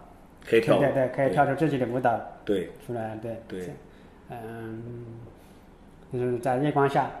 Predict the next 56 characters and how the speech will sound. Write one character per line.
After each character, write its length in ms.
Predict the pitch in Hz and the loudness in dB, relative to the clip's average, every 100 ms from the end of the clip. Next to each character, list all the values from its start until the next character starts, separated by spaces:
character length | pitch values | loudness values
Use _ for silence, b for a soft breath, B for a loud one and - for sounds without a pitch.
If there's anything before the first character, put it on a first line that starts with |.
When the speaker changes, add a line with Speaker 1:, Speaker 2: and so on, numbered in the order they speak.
| - - - | -16 -20 -10
Speaker 1:
嗯。 80 | 104 | -8
Speaker 2:
对， 60 | 110 | -4
在 120 | 139 | 2
月 100 | 160 | 4
光 120 | 143 | 6
下 140 | 147 | 4
跳 140 | 135 151 | 6 10
舞。 40 | |
Speaker 1:
月 60 | 131 | 12
光 160 | 117 113 | 12 8
下， 120 | 113 | 8
一 60 | |
定 100 | 135 | 10
要 120 | 156 135 | 12 12
是 60 | 120 | 10
晚 120 | 123 | 10
上， 300 | 170 143 123 | 12 12 8
Speaker 2:
对。 80 | 117 | 6
Speaker 1:
对 60 | |
吧？ 100 | - - | 4 2
Speaker 2:
对。 60 | 120 | 6
Speaker 1:
要 100 | 110 | 6
晚 260 | 95 78 | 4 0
上。 180 | 98 101 - | 0 -2 -2
Speaker 2:
对， 100 | 131 | 2
那 100 | 165 | 4
种 80 | 151 | 6
感 180 | 139 123 | 4 4
觉， 80 | 131 | 4
Speaker 1:
啊。 200 | 135 135 - - - | 4 2 -6 -14 -6
Speaker 2:
嗯， 280 | 139 123 117 | -4 -4 -4
会， 200 | 135 123 120 | -2 -2 -2
会 280 | 147 127 117 | -2 0 0
非 140 | 139 131 | -2 0
常 160 | 131 127 | 0 0
好， 160 | 113 110 - | -4 -8 -12
那 100 | 113 | -14
种 80 | 110 107 | -14 -12
感 140 | 107 | -12
觉。 140 | 104 - - - - 123 | -12 -14 -18 -20 -20 -4
Speaker 1:
那 160 | 170 | 2
你， 220 | 165 156 139 | 4 4 4
你 180 | 131 | 2
希 220 | 123 - 220 | 2 4 8
望 160 | 190 | 8
的 120 | 131 | 8
舞 180 | 107 120 | 6 4
蹈 200 | 135 90 | 2 2
是 160 | - 143 | 0 0
你 140 | 120 104 | 0 0
自 140 | 214 | -2
己 120 | 143 | -2
跳 240 | 107 120 98 | 0 0 -2
的， 60 | |
还 120 | 92 | -2
是 220 | 101 110 | -6 -6